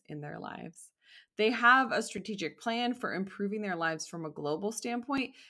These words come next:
hitting upon the specific challenges that they are facing during this season of life. Coaching benefits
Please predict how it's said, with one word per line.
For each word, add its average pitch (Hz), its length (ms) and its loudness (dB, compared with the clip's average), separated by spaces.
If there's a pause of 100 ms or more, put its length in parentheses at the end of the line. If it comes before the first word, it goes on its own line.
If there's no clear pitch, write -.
(120)
hitting 277 300 -2
upon 262 280 0
the 208 100 2
specific 190 540 -6
challenges 214 760 -4
that 175 220 -8
they 160 120 -4
are 190 240 -4
facing 185 480 -6
during 156 380 -6
this 160 260 -6
season 170 540 -10
of 156 160 -8
life. - 220 -8 (880)
Coaching 254 360 2
benefits 220 440 0